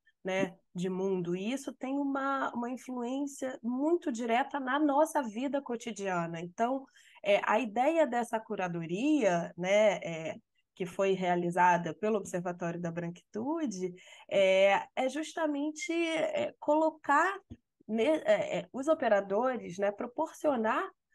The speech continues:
aos operadores das políticas públicas nos mais variados campos e dimensões da vida social brasileira, esse conhecimento, esse reconhecimento da importância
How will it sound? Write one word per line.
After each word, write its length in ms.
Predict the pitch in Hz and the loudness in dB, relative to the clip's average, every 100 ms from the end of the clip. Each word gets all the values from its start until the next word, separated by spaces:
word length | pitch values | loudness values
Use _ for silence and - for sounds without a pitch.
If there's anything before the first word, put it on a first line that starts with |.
| - | -2
aos 280 | 196 196 190 | 0 0 -2
operadores 840 | 196 180 180 175 170 185 175 - | -4 -4 -4 -4 -4 -6 -16 -10
das 200 | 175 175 | -8 -6
políticas 440 | - 175 175 - 175 | -6 -8 -8 -12 -10
públicas 420 | 185 175 175 175 | -8 -8 -8 -6
nos 160 | 170 | -4
mais 260 | 165 196 214 | 0 0 0
variados 720 | 190 190 185 185 180 165 - | 0 0 0 0 -2 -6 -8
campos 480 | - 208 226 226 180 | 0 0 0 -2 -4
e 40 | |
dimensões 680 | 180 180 175 175 180 170 - _ - - | -2 -2 -2 -4 -6 -6 -10 _ -20 -12
da 100 | 175 | -6
vida 220 | 175 175 175 | -4 -2 -4
social 400 | 180 175 180 180 | -6 -4 -2 0
brasileira, 760 | 175 175 170 180 254 277 214 - - - | -2 -4 -4 2 2 4 2 -2 -20 -10
esse 280 | 320 349 - | -2 -2 -2
conhecimento, 600 | - 311 302 294 247 240 | 0 2 2 -2 -6 -4
esse 180 | 269 285 | -4 -2
reconhecimento 1300 | 208 285 339 - 302 277 302 - 240 208 240 285 | 0 0 0 2 2 4 0 -2 -2 0 -2 -4
da 140 | 262 247 | -6 -8
importância 840 | 262 269 254 - 247 254 277 - | -8 -10 -12 -10 -6 -6 -6 -10